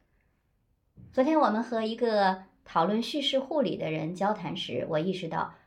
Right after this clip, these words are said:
中医传统把疾病人格化和探索意义的做法，以及不把身体健康与其他健康领域分开的思维方式，与叙事护理有着非常强烈的共鸣，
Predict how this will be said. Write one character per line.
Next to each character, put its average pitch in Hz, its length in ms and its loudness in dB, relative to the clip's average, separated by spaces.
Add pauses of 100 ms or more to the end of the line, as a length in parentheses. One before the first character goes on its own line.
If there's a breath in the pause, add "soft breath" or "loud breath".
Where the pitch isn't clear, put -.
(520 soft breath)
中 320 200 4
医 330 120 2
传 226 320 4
统 202 360 0 (300)
把 156 360 0 (120)
疾 294 200 0
病 269 260 2
人 175 220 2
格 214 220 6
化 196 360 2
和 165 260 -4
探 269 300 0
索 - 280 -2
意 247 100 -4
义 196 160 -2
的 - 140 -2
做 185 200 0
法， 156 340 -6 (120)
以 190 140 -2
及 208 160 -2
不 269 160 -4
把 175 180 4
身 285 260 0
体 277 160 -2
健 196 240 -2
康 208 320 -2
与 170 80 -6
其 175 220 -6
他 240 220 0
健 247 180 0
康 226 240 -4
领 151 180 0
域 170 60 -2
分 269 240 -4
开 269 220 -2
的 196 100 0
思 185 140 -2
维 180 120 4
方 185 240 0
式， 175 340 -4 (240 soft breath)
与 208 120 0
叙 262 180 -2
事 247 140 2
护 240 220 2
理 175 120 2
有 147 120 0
着 165 160 -2
非 269 200 2
常 220 220 -2
强 160 320 -4
烈 254 140 2
的 160 100 -2
共 180 180 -4
鸣， 139 280 -4